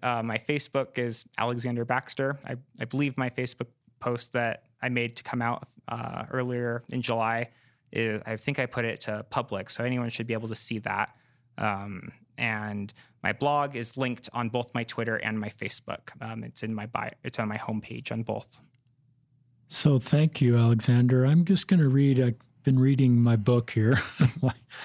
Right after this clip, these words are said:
Speaker 2: It's on a computer screen, and I'm just gonna close with a section that I wrote in the book. Um, it follows up on Elder Holland's comment that the, that the choir, there's room for the single, the married, the large family,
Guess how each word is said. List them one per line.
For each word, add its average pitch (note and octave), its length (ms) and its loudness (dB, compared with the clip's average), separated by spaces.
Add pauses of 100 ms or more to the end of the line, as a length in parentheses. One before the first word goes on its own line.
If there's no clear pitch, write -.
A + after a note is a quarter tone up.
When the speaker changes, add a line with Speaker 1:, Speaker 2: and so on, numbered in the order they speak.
(400)
Speaker 2:
It's C#3+ 220 4
on C3 140 6
a B2 60 6
computer A#2+ 440 4
screen, A#2+ 440 4
and A#2+ 120 6
I'm C3 120 4
just - 240 0
gonna E3 200 6
close C3 460 4
with A#2 220 4
a A#2+ 40 4
section A#2 540 4
that A2+ 100 4
I A2 100 6
wrote A#2 260 6
in A#2 120 6
the A2+ 60 4
book. A2+ 380 2 (760)
Um, A2+ 520 6 (440)
it C#3 300 2
follows F3+ 380 4
up C#3 180 2
on B2 100 6
Elder A#2+ 400 4 (140)
Holland's B2 520 4
comment A2+ 520 4
that C3 200 0
the, C#3 160 2 (200)
that A#2 260 2
the C3 60 2
choir, B2+ 580 4
there's G#2+ 240 2
room B2 180 6
for A#2+ 120 2
the A#2 80 4
single, A#2+ 420 4
the A#2 80 4
married, A#2 340 6
the A#2+ 60 2
large A2+ 320 4
family, A2+ 640 4